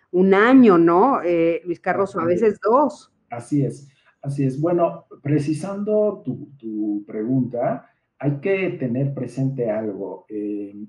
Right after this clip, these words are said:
Speaker 2: los duelos son, es, es un proceso que dura un determinado tiempo, entre comillas, y pueden variar.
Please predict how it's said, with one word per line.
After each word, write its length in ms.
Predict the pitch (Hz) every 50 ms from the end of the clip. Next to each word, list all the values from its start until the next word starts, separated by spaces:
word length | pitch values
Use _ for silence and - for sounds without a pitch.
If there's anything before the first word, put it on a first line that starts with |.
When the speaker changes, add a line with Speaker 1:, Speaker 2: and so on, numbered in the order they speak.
| -
Speaker 2:
los 340 | - 120 123 127 123 120 123
duelos 840 | 139 156 170 185 190 160 147 156 170 262 294 - - - - _ _ _ _ _
son, 520 | _ - - 160 170 170 180 180 185 - -
es, 260 | 147 139 - - -
es 200 | 147 139 - 196
un 180 | 196 202 -
proceso 1000 | - 151 143 131 - - - 170 165 156 - - 117 - 151 170 - 220 - _ _ _
que 580 | - 127 123 127 123 131 143 160 165 - - _ _ _ _
dura 880 | _ - - 131 143 147 143 147 139 139 139 151 165 - - - _ _ _ _ _
un 180 | 135 139 143 143
determinado 1000 | 147 139 135 127 117 113 113 113 113 117 123 123 123 127 127 123 120 - - _ _
tiempo, 680 | _ 127 131 139 143 131 120 110 - 131 139 - -
entre 340 | - - - - - - -
comillas, 680 | - - 107 117 120 120 117 120 123 135 160 - - - -
y 60 | 123
pueden 400 | - - 120 117 123 127 120 110
variar. 580 | 104 104 107 117 131 131 117 110 - - _